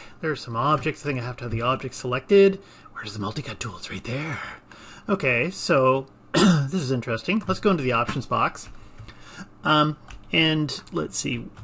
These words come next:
things you need to know. Like, first off, I'll just reset the tool. And you'll note that I can come across here and I can go clicky, clicky, clicky. Okay, and right click, that finishes it off, or you can press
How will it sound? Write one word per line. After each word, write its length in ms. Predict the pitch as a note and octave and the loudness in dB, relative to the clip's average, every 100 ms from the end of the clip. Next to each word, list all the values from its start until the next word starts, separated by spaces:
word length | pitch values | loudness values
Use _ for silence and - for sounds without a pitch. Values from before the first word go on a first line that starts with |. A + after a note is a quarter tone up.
| - | -16
things 400 | - F3+ F3 C#3 | -4 -2 0 0
you 60 | D3+ | 0
need 140 | C#3 | 0
to 60 | B2+ | -2
know. 240 | A2+ G#2+ | -4 -2
Like, 240 | A#2+ A#2 - | -4 -4 0
first 300 | E3 D3+ C#3 | 2 2 0
off, 180 | B2 | -2
I'll 60 | B2 | -2
just 200 | B2 A2+ | -8 -6
reset 400 | B2 C3 D3+ D3+ | -6 -4 -4 -4
the 60 | F#3+ | -4
tool. 380 | C#3 A2+ B2 - - - - - - - - - - - | -2 -2 -2 -6 -20 -20 -20 -20 -20 -20 -20 -20 -20 -8
And 180 | D#3+ D#3+ | -2 0
you'll 140 | E3 D#3 | 2 4
note 260 | C#3 C3+ | 4 2
that 120 | C#3+ | 0
I 100 | C3 | 0
can 220 | C3 C#3+ C3+ | 0 -2 -2
come 140 | D#3 | -2
across 380 | D#3+ D3+ D3 - | 0 0 0 -2
here 200 | C3+ A#2+ | -4 -2
and 100 | A#2 | -2
I 80 | A#2 | -4
can 160 | A#2+ | -4
go 160 | B2 C3 | -2 -2
clicky, 440 | - C3+ - C#3+ | -2 -4 -2 -4
clicky, 400 | - C#3 - C#3 | -2 -4 -2 -4
clicky. 480 | - C#3 - B2 B2+ - - - - - - C#3 | -2 -2 0 -2 -2 -6 -14 -14 -20 -20 -12 -10
Okay, 420 | B2 A#2 A#2+ E3 - - - - - | -4 -2 0 -2 -8 -20 -18 -10 0
and 440 | D#3+ D3+ D3 - - - - - - - - | 2 4 2 -2 -14 -20 -20 -20 -20 -20 -10
right 280 | B2+ C3 C3 | -2 0 -2
click, 320 | - C3 B2 | -2 -2 -2
that 160 | B2 A#2 | -6 -2
finishes 320 | C3 A#2+ B2+ | -2 -2 -2
it 80 | B2+ | 2
off, 300 | A#2+ B2 B2 | 4 4 4
or 80 | A#2+ | 0
you 100 | A#2 | 0
can 160 | C3 | -2
press 320 | G#2+ B2+ A2 | -2 -2 -2